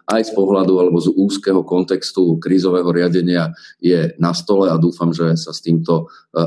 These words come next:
reálne vysporiada, e, ministerstvo vnútra, ktoré boli spomínané, ale táto ambícia bola pretavená do programového vyhlásenia vlády a lídovať ju má, e, samotný, e, úrad vlády, respektíve, e,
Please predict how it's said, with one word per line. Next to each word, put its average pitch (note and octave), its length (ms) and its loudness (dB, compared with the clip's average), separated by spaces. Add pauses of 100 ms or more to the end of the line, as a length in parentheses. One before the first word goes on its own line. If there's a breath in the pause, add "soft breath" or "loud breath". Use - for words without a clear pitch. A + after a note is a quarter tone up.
(120)
reálne F2+ 320 2
vysporiada, E2 800 0
e, D#2+ 800 -2 (220)
ministerstvo F#2 560 0
vnútra, F2 240 0
ktoré F2 320 -2
boli E2 240 2
spomínané, F2+ 560 0
ale E2+ 240 2
táto F2 400 0
ambícia F2 640 0
bola E2 320 0
pretavená E2+ 560 -2
do E2 80 0
programového E2+ 560 0
vyhlásenia F2 400 -2
vlády E2 400 0
a E2 80 2
lídovať E2 480 0
ju E2 80 2
má, E2 240 -2
e, - 400 -4
samotný, E2 560 0
e, - 0 - (560 loud breath)
úrad E2+ 240 2
vlády, E2 320 0
respektíve, E2 600 0
e, D#2+ 180 0